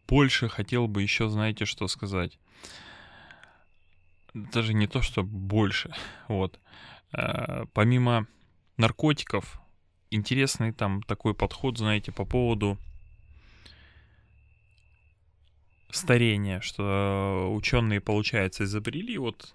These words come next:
сделали так, что люди практически не стареют. Люди остаются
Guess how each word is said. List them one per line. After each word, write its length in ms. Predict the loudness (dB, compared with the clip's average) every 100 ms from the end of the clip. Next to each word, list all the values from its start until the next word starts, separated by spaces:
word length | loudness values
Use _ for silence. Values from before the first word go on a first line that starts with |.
| _
сделали 540 | -10 -4 -2 -2 -2 -2
так, 280 | 0 0
что 720 | -2 -2 0 0 0 -4 -6 -10 -12 -14 -14 -16 -16 -18 -18 -20 -20 -20 -20 -10 2
люди 480 | 4 4 2 0 -4 -2
практически 640 | 0 0 0 -2 -2 -2
не 140 | 0 0
стареют. 640 | -2 -2 -2 -2 -6 -12 -18 -20 -20 -20 -20 -20 -10
Люди 500 | -2 -2 0 -4 -4 -6 -10
остаются 720 | -10 -4 -4 -4 -10 -12